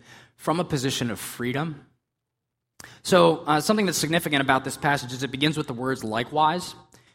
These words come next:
which means it's continuing a thought from, from where we came just before this. So,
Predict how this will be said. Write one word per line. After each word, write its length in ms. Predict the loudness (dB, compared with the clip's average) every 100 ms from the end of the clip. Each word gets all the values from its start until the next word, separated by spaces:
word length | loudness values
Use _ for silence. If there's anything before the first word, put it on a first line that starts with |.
| _
which 140 | -8 -4
means 160 | -2
it's 120 | -4
continuing 520 | -6 -2 0 0 0 -2
a 40 |
thought 380 | 0 0 0 -4
from, 300 | -10 -10 -10
from 160 | -10
where 140 | -6 -4
we 80 | -6
came 320 | -6 -6 -6
just 180 | -8 -10
before 360 | -18 -12 -12
this. 280 | -12 -14 -16 _ -20 -12
So, 480 | 2 4 4 0